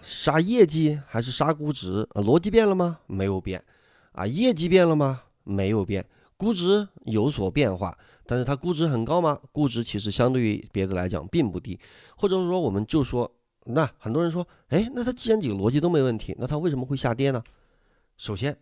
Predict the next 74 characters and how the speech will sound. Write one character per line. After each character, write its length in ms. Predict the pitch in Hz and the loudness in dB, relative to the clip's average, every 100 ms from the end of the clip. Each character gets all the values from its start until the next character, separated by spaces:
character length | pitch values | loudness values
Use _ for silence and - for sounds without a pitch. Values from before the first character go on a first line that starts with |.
| _ _ | _ _
它 100 | 120 | -2
为 120 | 160 | 2
什 80 | 147 | 2
么 100 | 127 | 2
就 80 | 135 | 0
不 160 | 147 113 | 2 2
能 140 | 92 | 0
下 160 | 90 87 | -2 -4
跌 160 | 90 | -6
呢？ 120 | 85 85 _ | -6 -10 _
是 140 | - | -8
吧？ 120 | 87 - - | -8 -6 -2
最 100 | 120 | 0
近 100 | 110 | 0
的 80 | |
市 160 | 104 113 | -2 -2
场 200 | 98 82 | -4 -2
都 120 | 101 | 0
在 140 | 127 95 | 2 2
跌。 240 | 92 90 - - - _ _ _ 135 | 0 -6 -8 -20 -20 _ _ _ -2
那 80 | 143 | -2
有， 220 | 110 104 - | -2 -2 0
那 200 | 123 117 | 0 -2
有 120 | - 92 | -2 -2
人 80 | |
就 80 | 92 | -2
说， 140 | 101 - | -4 -6
哎， 140 | 104 - | -8 -8
你 80 | 98 | -8
看 160 | 110 | -6
白 180 | 95 92 | -4 -4
酒 160 | 113 92 | -4 -4
它 120 | - | -6
就 120 | 127 | -8
不 80 | 90 | -8
下 160 | 82 90 | -8 -10
跌， 140 | 87 - | -14 -14
是 120 | - | -6
吧？ 140 | 95 - | -6 -4
它 80 | - | -8
最 120 | - 147 | -4 2
贵 160 | 180 | 4
的 80 | 110 | 4
白 160 | - 170 | 2 -6
酒 140 | 92 | -6
它 100 | 120 | -6
就 140 | 120 | -4
不 80 | 196 | -2
下 180 | - 80 - | -2 -4 -10
跌。 140 | 90 _ _ _ _ - | -14 _ _ _ _ -16
啊， 180 | 92 85 | -14 -12
它 140 | - | -10
这 160 | 123 127 | -6 -4
个， 340 | 120 113 110 104 | -2 -2 -2 -2
对 100 | 107 | -4
吧？ 160 | 87 - _ | -4 -10 _
那， 360 | 113 107 90 - 110 - | -10 -8 -8 -10 -12 -2
那 220 | 113 87 | 0 0
是， 220 | - - - | -2 -8 -4
大 140 | 117 | 0
家 120 | 104 104 | 2 0
都 120 | 120 | 0
往 180 | 95 92 | -2 -2
这 80 | |
儿 200 | 95 87 - _ - | -2 -2 -8 _ -4
抱 140 | 101 | -4
团 200 | - 87 | -2 -10
儿， 60 | - | -10
它 100 | 98 | -12
是 160 | - 101 | -8 -8
不 80 | |
下 180 | 90 82 | -8 -10
跌。 160 | 82 - - - - _ _ | -12 -16 -18 -20 -20 _ _
啊， 120 | - | -20